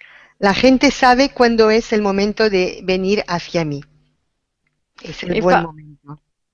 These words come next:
Speaker 2: Et ça se fait comme ça, euh, sur
Speaker 1: Mm.
Speaker 2: le moment, sans que ce soit prémédité sur un,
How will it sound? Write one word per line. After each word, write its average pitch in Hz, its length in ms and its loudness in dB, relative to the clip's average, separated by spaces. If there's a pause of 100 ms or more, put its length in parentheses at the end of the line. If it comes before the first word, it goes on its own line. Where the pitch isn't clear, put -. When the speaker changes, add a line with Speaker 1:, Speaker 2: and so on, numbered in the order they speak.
(300)
Speaker 2:
Et 233 80 -2
ça 254 200 4
se 247 180 -4
fait 262 300 0
comme 254 200 -4
ça, 214 840 -2
euh, 214 60 -10
sur 254 320 -4
Speaker 1:
Mm. 262 40 -2
Speaker 2:
le 254 100 2
moment, 233 640 0
sans 247 240 -2
que - 100 -10
ce 240 140 -2
soit 220 500 2
prémédité 240 680 -2
sur 220 320 -4
un, 202 320 -2